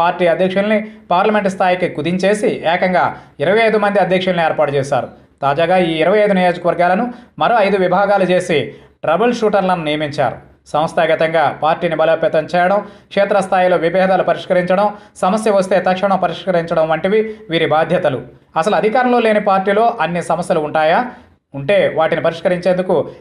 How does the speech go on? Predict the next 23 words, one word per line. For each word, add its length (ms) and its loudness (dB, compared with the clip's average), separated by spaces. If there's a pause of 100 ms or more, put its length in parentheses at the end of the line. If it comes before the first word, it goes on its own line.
(140)
ఇంతమంది 360 0
అవసరమా 420 0
అనేది 220 2 (120)
చంద్రబాబుకే 580 0
తెలియాలి. 320 0 (460)
అవసరం 300 2 (120)
ఉన్నా 160 2 (140)
లేకపోయినా 460 2 (200)
పదవులు 320 2
పనిచేస్తూ 460 0 (100)
హడావిడి 400 2
చేసేస్తున్నారు 600 0
చంద్రబాబు. 420 0 (460)
మరో 220 2
విచిత్రం 400 0
ఏంటంటే 320 2 (180)
పొత్తుల 260 0 (100)
కోసం 260 2 (100)
ప్రత్యేకంగా 500 2 (380)
ఓ 80 2 (120)
పోస్ట్ 320 0
క్రియేట్ 340 2
చేయడం. 260 2